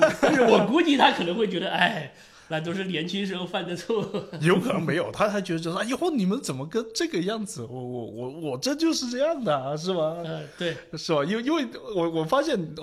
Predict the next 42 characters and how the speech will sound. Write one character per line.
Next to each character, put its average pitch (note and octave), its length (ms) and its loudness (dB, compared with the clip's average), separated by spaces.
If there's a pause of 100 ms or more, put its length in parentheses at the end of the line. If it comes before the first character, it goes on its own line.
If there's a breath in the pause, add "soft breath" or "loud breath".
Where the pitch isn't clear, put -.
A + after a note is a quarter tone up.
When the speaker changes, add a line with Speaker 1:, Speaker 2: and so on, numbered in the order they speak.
(120)
Speaker 2:
我 C3 180 2
后 A3 200 2
来 D3+ 200 4
听 F#3+ 300 -2
洛 G#3+ 120 4
克 D3+ 200 -2
他 C3+ 120 2
分 D#3+ 220 0
享 A2+ 160 0
一 A#2 40 -8
些 C3 100 -2
个 C#3+ 140 -4
人 B2+ 80 0
生 C3+ 180 -2
活 A#2 120 -4
的 A2+ 60 -4
时 A2 100 -8
候， A#2 80 -4
的 A#2+ 160 -8
确 B3 160 -4
就 F#3 140 -2
是 C#3+ 140 -6
他 C3 160 0
有 A2 180 -4
时 B2 140 -6
候 B2+ 200 -4 (380 loud breath)
对 F3+ 160 4
一 - 20 2
些 F3+ 140 2
事 A3 100 0
情 C#3+ 180 -4
的 D3+ 80 -4
理 D3+ 220 -8
解 D3 200 -6
和 A#2 180 -8
我 A2+ 80 -10
们 B2 80 -8
挺 A#2 180 -12
与 G2 140 -14
众 C3 160 -4
不 C3 100 -8
同。 A#2 160 -12